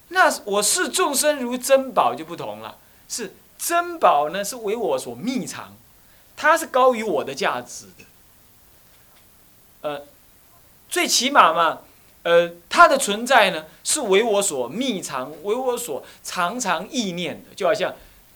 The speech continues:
你会，你如果是个百万富翁，你一定不会忘记你是百万富翁。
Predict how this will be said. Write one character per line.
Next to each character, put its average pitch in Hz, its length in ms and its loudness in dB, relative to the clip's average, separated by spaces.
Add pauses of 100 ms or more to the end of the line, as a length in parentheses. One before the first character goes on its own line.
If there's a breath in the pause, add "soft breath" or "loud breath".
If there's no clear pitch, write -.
(400)
你 156 180 -16
会， 226 220 -8 (220)
你 147 200 -16
如 190 120 -12
果 214 80 -4
是 196 100 -10
个 185 60 -8
百 120 180 -6
万 151 160 -4
富 143 240 -14
翁， 139 140 -12
你 123 160 -10
一 156 80 -10
定 170 260 -12
不 135 100 -14
会 160 80 -6
忘 151 280 -4
记 143 180 -14
你 110 180 -18
是 139 140 -14
百 104 180 -12
万 107 220 -12
富 101 200 -20
翁。 90 100 -20